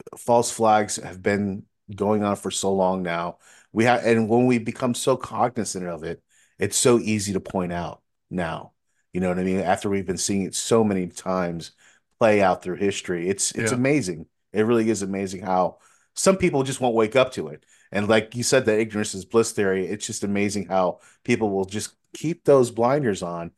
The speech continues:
Speaker 1: and go on through life without even, you know, thinking about it. But again, we're not talking about the uninitiated, of course, here today. We're talking about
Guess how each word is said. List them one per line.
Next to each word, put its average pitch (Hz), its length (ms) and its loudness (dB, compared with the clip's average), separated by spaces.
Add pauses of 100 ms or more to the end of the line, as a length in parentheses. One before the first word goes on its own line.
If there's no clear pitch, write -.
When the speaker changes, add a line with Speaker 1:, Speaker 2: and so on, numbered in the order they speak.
(260)
Speaker 1:
and 104 140 -2
go 113 180 6
on 110 140 4
through 101 200 -2
life 98 300 2
without 90 320 -2
even, 87 340 -10
you 87 100 -10
know, 85 140 -6
thinking 107 300 -6
about 85 160 -6
it. 90 60 -4
But 147 100 6
again, 135 300 2 (320)
we're 123 100 4
not 180 180 4
talking 160 320 2
about 110 300 2
the 92 100 -4
uninitiated, 98 720 -4
of 87 100 -8
course, - 300 -6
here 95 120 -4
today. 92 220 -2
We're 92 140 0
talking 131 340 2
about 92 380 0